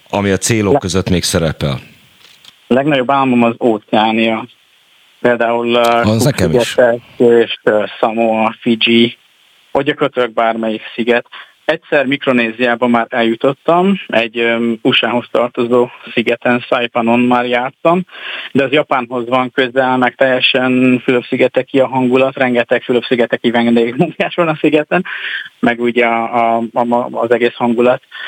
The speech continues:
Speaker 2: Úgyhogy teljesen más, mint mondjuk a Csendes-óceánnak mondjuk ugye Polinézia része. O-, oda nagyon szeretnék. Ez,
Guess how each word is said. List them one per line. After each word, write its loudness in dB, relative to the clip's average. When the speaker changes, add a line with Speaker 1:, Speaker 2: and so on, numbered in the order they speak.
Speaker 2:
Úgyhogy 0
teljesen -2
más, -2
mint 0
mondjuk 2
a 2
Csendes-óceánnak 0
mondjuk 0
ugye 2
Polinézia 0
része. -4
O-, 2
oda 0
nagyon 0
szeretnék. -2
Ez, -2